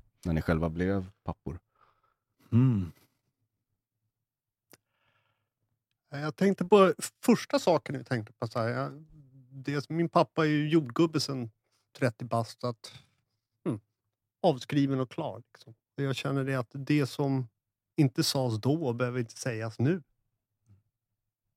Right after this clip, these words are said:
Speaker 3: Det är liksom en historia som jag känner att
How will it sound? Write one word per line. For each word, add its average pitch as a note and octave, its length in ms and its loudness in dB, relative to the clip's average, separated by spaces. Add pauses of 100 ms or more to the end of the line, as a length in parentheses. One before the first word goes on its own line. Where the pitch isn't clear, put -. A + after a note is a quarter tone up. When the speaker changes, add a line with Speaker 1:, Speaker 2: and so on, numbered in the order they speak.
(300)
Speaker 3:
Det D3+ 100 -8
är C#3+ 40 -6
liksom C#3 320 -12 (200)
en C3 180 -14
historia D#3+ 680 0
som B2 240 -8
jag D3 240 -6
känner A#2+ 300 -4
att A2 160 -10